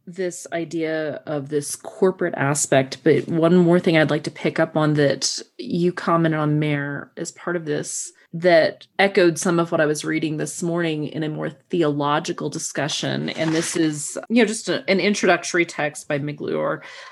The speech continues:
Faith Seeking Understanding. And he comments, "Being created in the image of God is not a state or condition, but a movement with a goal. Human beings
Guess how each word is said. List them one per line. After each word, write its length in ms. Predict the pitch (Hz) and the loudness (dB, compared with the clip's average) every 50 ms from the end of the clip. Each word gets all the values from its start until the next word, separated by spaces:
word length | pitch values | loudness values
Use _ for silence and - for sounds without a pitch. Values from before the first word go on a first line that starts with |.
| - _ - | -20 _ -10
Faith 300 | - - 190 165 160 160 | -4 -2 0 0 0 -2
Seeking 420 | - - 165 151 - 147 143 - | -4 -4 -4 -4 -4 -6 -6 -6
Understanding. 760 | - 156 151 147 147 - - - 156 156 160 151 151 - - - | -6 -4 -4 -6 -6 -8 -6 -6 -4 -4 -4 -4 -4 -8 -8 -8
And 100 | - 165 | -8 -8
he 80 | 156 | -8
comments, 840 | 143 - - - 185 185 185 180 165 151 127 - - - - - - - - - - - - - - _ _ | -10 -12 -8 -4 -2 0 0 2 0 0 -2 -6 -10 -12 -12 -12 -14 -16 -20 -20 -20 -20 -20 -20 -20 _ _
"Being 300 | - 214 233 247 254 262 | 2 4 6 6 6 6
created 340 | 262 - - 220 220 196 208 | 4 4 4 4 4 4 4
in 80 | 196 185 | 2 2
the 60 | 175 | 0
image 320 | - - 180 185 190 180 - | 0 0 0 0 0 0 -2
of 160 | 180 160 151 | -4 -4 -2
God 500 | - 170 160 156 147 143 151 147 - - - | -2 0 0 0 0 0 -2 -2 -4 -4 -4
is 160 | 170 165 175 | -4 -2 0
not 240 | 170 160 156 165 160 | 2 2 4 2 2
a 40 | 165 | 0
state 560 | - - - - - - 170 170 190 196 - | -2 -4 -4 -4 -2 0 2 2 2 0 -2
or 120 | - 175 175 | -2 -2 -4
condition, 800 | 175 - - 165 156 147 156 143 165 - - 156 151 151 147 - - | -4 -4 -6 -6 -4 -2 -2 -2 -2 -2 -2 -2 -4 -4 -6 -6 -6
but 180 | - 160 165 160 | -4 0 2 2
a 120 | 165 160 | 2 4
movement 640 | 160 165 165 165 165 180 180 196 196 185 175 165 | 2 2 4 6 6 6 4 4 2 0 0 0
with 160 | - 170 165 - | -2 -4 -4 -4
a 40 | |
goal. 480 | 160 151 - 160 147 143 139 139 139 - | -6 -4 -2 0 0 0 0 -2 -4 -6
Human 380 | - - - 185 170 170 170 165 | -8 -4 -2 0 2 2 0 0
beings 500 | 147 175 175 175 185 196 208 208 196 | 0 -2 -2 0 2 0 0 -2 -2